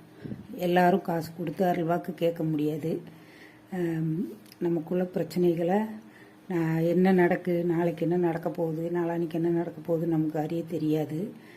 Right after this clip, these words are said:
அதனால நிறைய பிரச்சனைகள்ல நம்ம மாட்டிட்டு, அஹ், சங்கடப்படுவோம். உம், அதனால உங்களுக்காண்டி இந்த ஃப்ரீ அருள் வாக்கு நான் போடுறேன். அஹ், எல்லாரும்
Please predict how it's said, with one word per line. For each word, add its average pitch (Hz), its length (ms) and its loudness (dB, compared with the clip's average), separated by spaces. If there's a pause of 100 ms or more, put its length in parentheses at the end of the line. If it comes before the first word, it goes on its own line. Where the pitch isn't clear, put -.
(380)
அதனால 170 440 2
நிறைய 175 340 2
பிரச்சனைகள்ல 165 680 -2
நம்ம 165 280 2
மாட்டிட்டு, 160 480 2 (680)
அஹ், 165 380 0 (100)
சங்கடப்படுவோம். 170 760 2 (840)
உம், 170 520 0
அதனால 170 460 2
உங்களுக்காண்டி 180 560 4 (460)
இந்த 156 200 -4
ஃப்ரீ 185 200 4
அருள் 165 240 2
வாக்கு 165 300 0
நான் 156 240 -2
போடுறேன். 175 520 2 (720)
அஹ், 165 480 2 (380)
எல்லாரும் 196 560 6